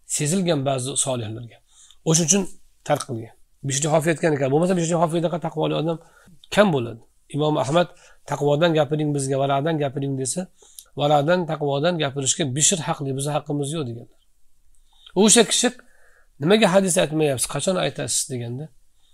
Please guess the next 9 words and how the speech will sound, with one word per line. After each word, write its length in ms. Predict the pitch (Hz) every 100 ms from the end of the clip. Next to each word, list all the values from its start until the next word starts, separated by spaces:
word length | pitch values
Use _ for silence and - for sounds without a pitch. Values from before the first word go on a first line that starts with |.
| - _
aytgan 280 | - 120 139
ekanlarki, 500 | 131 127 127 127 160 165 _ _ _ -
"Nafsim 400 | 135 143 - 196
hadis 340 | 139 147 151 151
aytishni, 440 | 151 120 - 151 180 - - _ _ _
istashni 540 | 151 143 - 147 175 185
to'xtatgan 600 | - 143 - 123 - 131
paytda". 380 | 123 110 - - - _ _ _ _ _ - -
Qarang, 260 | - 196